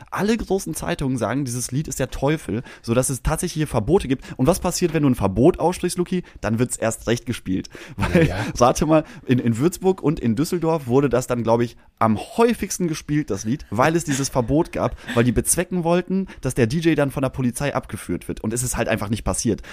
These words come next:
Speaker 1: Also im Endeffekt auch wieder so eine komplette Nulpengeschichte.
Speaker 2: Also ich, ich hab, kann mir, hab, ich hab eben auch so einen Gedanke gehabt, so, ist die, oder ist, ist man vielleicht in dieser, ist die Gesellschaft in solchen Punkten oder die Medienlandschaft, ist die schon, ist die schon so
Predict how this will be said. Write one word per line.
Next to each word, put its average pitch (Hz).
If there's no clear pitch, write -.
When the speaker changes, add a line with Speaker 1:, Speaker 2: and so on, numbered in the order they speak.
Speaker 1:
Also 107
im 110
Endeffekt 131
auch 120
wieder 110
so 104
eine 101
komplette 127
Nulpengeschichte. 117
Speaker 2:
Also 117
ich, -
ich -
hab, -
kann 143
mir, 147
hab, 139
ich 135
hab -
eben 147
auch 135
so -
einen 135
Gedanke 120
gehabt, 123
so, 123
ist -
die, 156
oder 123
ist, -
ist 123
man 165
vielleicht 127
in 135
dieser, 110
ist -
die 233
Gesellschaft 135
in 135
solchen 160
Punkten 156
oder 135
die 131
Medienlandschaft, 131
ist -
die 175
schon, 156
ist -
die 160
schon 151
so 175